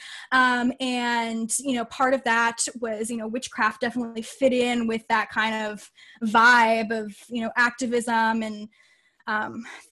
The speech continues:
ideas that are a little different. And so it fit in naturally kind of with that, you know, hippie Bay Area, you know, open-minded vibe.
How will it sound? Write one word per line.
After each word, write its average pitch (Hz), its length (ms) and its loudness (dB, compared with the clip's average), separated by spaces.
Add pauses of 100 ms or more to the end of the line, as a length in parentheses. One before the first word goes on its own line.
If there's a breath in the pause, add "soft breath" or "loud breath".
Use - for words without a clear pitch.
ideas 247 380 0
that 240 100 -2
are 226 140 2
a 220 40 -2
little 226 200 -4
different. 214 720 -8
And 233 260 -2
so 262 220 2
it 311 100 2
fit 370 220 -2
in 381 400 -2
naturally 277 640 2
kind 233 260 -4
of 226 100 -6
with 226 160 -6
that, 208 320 -2
you 233 80 -8
know, 226 140 -8
hippie 233 640 -4
Bay 214 240 -6
Area, 214 960 2
you 226 60 -6
know, 214 100 -6
open-minded 214 920 -4 (580)
vibe. 214 460 0